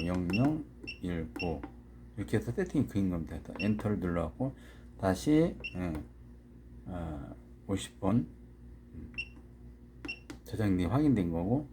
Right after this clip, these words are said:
그 다음에 이제 다시 이십, 어, 오십사 번까지 가서 확인하고 이제 시-,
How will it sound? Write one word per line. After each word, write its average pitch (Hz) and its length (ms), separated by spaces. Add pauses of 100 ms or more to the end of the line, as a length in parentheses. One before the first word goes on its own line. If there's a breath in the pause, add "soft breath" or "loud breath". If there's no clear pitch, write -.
그 - 60
다음에 90 220
이제 78 220
다시 85 300 (120)
이십, - 260 (1300 loud breath)
어, 87 300 (600)
오십사 113 340
번까지 139 280
가서 95 140
확인하고 117 580 (120)
이제 90 100
시-, - 180